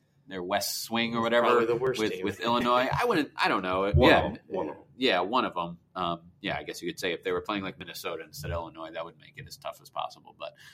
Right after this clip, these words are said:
Speaker 1: uh, they get Illinois, who cer-, which certainly has its own problems, uh, you know, on the road. Uh, yeah, I guess what are kinda early things to,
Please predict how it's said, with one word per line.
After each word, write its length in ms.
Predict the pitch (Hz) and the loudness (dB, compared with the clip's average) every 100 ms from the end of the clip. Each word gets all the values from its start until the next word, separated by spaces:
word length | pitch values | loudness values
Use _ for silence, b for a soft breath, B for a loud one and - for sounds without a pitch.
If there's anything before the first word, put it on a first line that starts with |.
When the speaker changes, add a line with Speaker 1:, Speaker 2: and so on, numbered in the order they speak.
| B | B
Speaker 1:
uh, 240 | - 78 76 b b _ | -12 -10 -10 b b _
they 80 | 85 | -6
get 140 | 98 | -4
Illinois, 500 | 95 98 92 90 90 87 | -4 -6 -6 -6 -6 -10
who 60 | |
cer-, 260 | 80 90 85 _ | -12 -12 -14 _
which 200 | - - | -20 -10
certainly 280 | 95 87 | -10 -8
has 180 | 85 85 | -8 -8
its 160 | 85 - | -8 -12
own 200 | 87 85 | -12 -4
problems, 580 | 87 90 90 85 - - B B - | 0 0 -2 -10 -12 -16 B B -6
uh, 440 | 85 80 80 78 78 - _ _ _ | -4 -4 -6 -10 -14 -20 _ _ _
you 60 | 78 | -14
know, 140 | 78 - | -12 -8
on 120 | 85 | -6
the 60 | 82 | 0
road. 460 | 110 143 151 147 B B B _ - | 2 4 4 2 B B B _ -8
Uh, 640 | 76 - 62 64 65 110 - _ _ | -6 -6 -6 -6 -8 -10 -12 _ _
yeah, 200 | 104 151 | 0 4
I 80 | 147 | 4
guess 200 | 92 98 | 2 -2
what 120 | 110 | -4
are 120 | 104 98 | -2 -4
kinda 360 | 104 101 95 - | -4 -2 -4 -2
early 240 | 101 101 | -2 -2
things 320 | 95 104 101 - | -4 -6 -6 -6
to, 320 | 98 95 | -4 -4